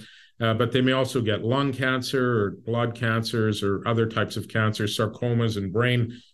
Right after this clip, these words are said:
cancers as well. So Li-Fraumeni is a general cancer syndrome. So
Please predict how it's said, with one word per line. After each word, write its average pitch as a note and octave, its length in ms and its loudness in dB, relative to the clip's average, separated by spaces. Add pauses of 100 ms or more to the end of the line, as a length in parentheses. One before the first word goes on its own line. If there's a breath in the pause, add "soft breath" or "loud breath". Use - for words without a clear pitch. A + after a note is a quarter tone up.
(100)
cancers G#2+ 580 0 (420)
as A2+ 180 -4
well. A#2 360 2
So A2+ 260 2
Li-Fraumeni A#2+ 640 2
is G#2+ 140 0
a G2+ 200 0
general G#2+ 580 0 (420 loud breath)
cancer G#2+ 380 0
syndrome. G#2 560 2
So G#2 400 0